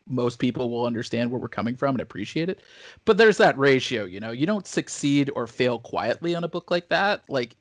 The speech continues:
you do it loud. And so thankfully, you know,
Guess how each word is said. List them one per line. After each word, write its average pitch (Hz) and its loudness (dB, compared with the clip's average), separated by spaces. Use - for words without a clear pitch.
you 131 -2
do 131 0
it 127 0
loud. 92 -6
And 139 0
so 151 -2
thankfully, 143 -2
you 139 -8
know, 123 -8